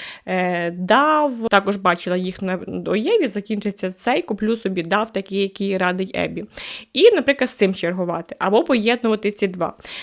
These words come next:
Наприклад, мені зайшло, коли я користуюся олійкою. Ну, олійкою я не буду користуватися під час, е, кожного миття волосся, бо, наприклад, якщо мені десь терміново треба помити волосся,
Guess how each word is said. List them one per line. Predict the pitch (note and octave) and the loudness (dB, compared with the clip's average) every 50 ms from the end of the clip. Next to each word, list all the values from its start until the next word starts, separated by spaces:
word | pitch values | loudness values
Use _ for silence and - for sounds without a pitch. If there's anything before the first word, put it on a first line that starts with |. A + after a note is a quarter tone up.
| - - | -8 -4
Наприклад, | - G#3+ G#3+ C4 C#4 C4+ A#3 G#3+ G#3 | -2 0 2 2 2 2 2 2 4
мені | G#3 G#3+ B3+ E4 | 2 2 2 0
зайшло, | F4 F4+ C4+ B3 - - B3 C4 | 0 -2 -2 -2 0 0 0 0
коли | C4 B3 A3 A3+ A#3 A3+ | 2 2 2 4 4 4
я | A3 G3+ | 4 2
користуюся | G3 - F#3+ G3+ G3+ - - G#3 G3+ G3 G3 - G3+ | 0 0 -2 -2 -2 -4 -2 0 0 0 0 -2 -2
олійкою. | - G3 G3 F#3 E3+ E3 F3 - - A3 B3 D4 F#4+ G#4+ - - - - - - | 0 0 0 0 0 -2 -4 -4 -2 -2 0 0 -2 -2 -4 -8 -16 -16 -12 -6
Ну, | G3+ G#3 A3 G#3+ | 0 2 2 4
олійкою | - G#3 A3+ A#3+ A#3+ A#3 A#3 A3 G#3+ | 4 4 4 2 2 2 2 2 4
я | A3 A3 | 4 4
не | A3 G#3+ | 4 2
буду | G3+ F#3+ F#3 F3+ F#3+ G3 | 2 2 2 0 0 0
користуватися | - G3 A3 A3 - A3 G#3 G#3 G#3 G#3+ G#3+ - G#3 | 0 0 -2 -2 0 0 2 2 0 -2 -2 -2 -2
під | G3+ - G#3+ G#3 - | -2 -2 -2 0 2
час, | G#3+ F#3+ F#3+ G3 G3 - - G3+ | 2 4 4 2 0 -2 0 2
е, | F#3+ F#3+ F#3 F#3 G3 G3 | 2 4 4 2 2 0
кожного | G3 - G#3+ A3 A3 G#3+ G#3 G#3+ G#3+ G#3 | 0 0 0 0 0 0 -2 -2 -2 0
миття | G3+ G3 G3 - G#3 | -2 -2 -2 -2 -2
волосся, | G3 G3 F#3+ G#3 B3 D4+ - - A3 F#3+ | -2 -2 -2 -2 -2 -2 -2 -2 -4 -2
бо, | F#3 F3 F3 | -2 -2 -4
наприклад, | F3+ F3+ F3+ - F#3 F3+ - E3+ - - | -4 -4 -4 -4 -4 -4 -4 -6 -6 -6
якщо | F3+ F3+ - - F#3+ | -8 -6 -2 0 0
мені | G3 F#3+ G3 F#3+ | 0 0 0 -2
десь | F3+ F#3 F#3+ F#3+ F#3 | -2 -2 -4 -4 -4
терміново | - - F#3+ F#3+ G3 F#3+ G3 G3 F#3 F3+ F3 | -2 -2 0 2 2 2 2 2 2 0 -2
треба | - - F3+ F3+ - | -4 -4 -6 -4 -4
помити | F#3 F3+ F3 F3 - F3 | -4 -4 -4 -2 -4 -4
волосся, | F#3 F#3+ G#3+ C4 A#4 A4 - - C#4+ | -4 -2 0 2 0 0 0 -6 -8